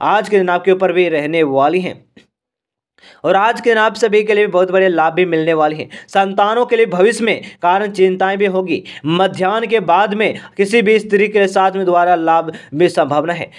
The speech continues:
नौकरी पैसा अधिकारी आज वर्ग सतर्क रहने की भी आवश्यकता भी होने वाली है।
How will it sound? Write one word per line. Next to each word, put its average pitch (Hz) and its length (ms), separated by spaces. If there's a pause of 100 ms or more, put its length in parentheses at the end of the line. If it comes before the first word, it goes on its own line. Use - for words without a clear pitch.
(120)
नौकरी 165 400
पैसा 165 360
अधिकारी 165 560 (180)
आज 190 260
वर्ग 185 340
सतर्क 185 380
रहने 170 280
की 185 120
भी 180 100
आवश्यकता 165 580
भी 165 200 (200)
होने 160 240
वाली 147 340
है। 175 380